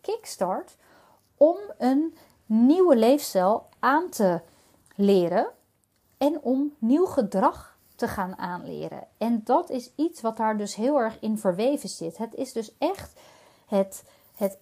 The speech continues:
aanbieden en het, het eigen maken van een gedeelte, eh, hè, van, van een, van het ene gedeelte voeding, high protein keto, dat is waar we, waarmee wij dat gaan doen.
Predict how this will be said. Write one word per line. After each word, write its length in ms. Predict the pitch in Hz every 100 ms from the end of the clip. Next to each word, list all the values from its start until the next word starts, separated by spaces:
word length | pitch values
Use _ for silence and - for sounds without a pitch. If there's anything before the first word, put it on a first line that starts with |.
| -
aanbieden 760 | 277 403 392 233 202 185 180
en 140 | 214 226
het, 320 | 208 208 - -
het 300 | 208 202 -
eigen 420 | - 339 392 -
maken 360 | 214 185 185 196
van 220 | - 202
een 260 | 190 185 185 _ _
gedeelte, 880 | - 240 196 240 381 392 - 185 180 -
eh, 600 | - 190 185 196 190 180
hè, 140 | 226
van, 280 | 339 - 254
van 320 | 254 - 320 320
een, 140 | 220 - - -
van 300 | - 269 277
het 200 | 240 226 -
ene 280 | 320 381
gedeelte 600 | 294 196 190 185 - 180 170 _
voeding, 520 | - - 311 349 427 571 _ _ _ _ _ -
high 220 | 233 294
protein 460 | - 226 208 202 175
keto, 480 | 196 254 294 330
dat 200 | 254 294
is 140 | 302 -
waar 160 | 214
we, 160 | 196 196 -
waarmee 720 | - 196 196 196 - 214 226 214
wij 220 | 202 196
dat 180 | 185 -
gaan 200 | 185 185
doen. 200 | 247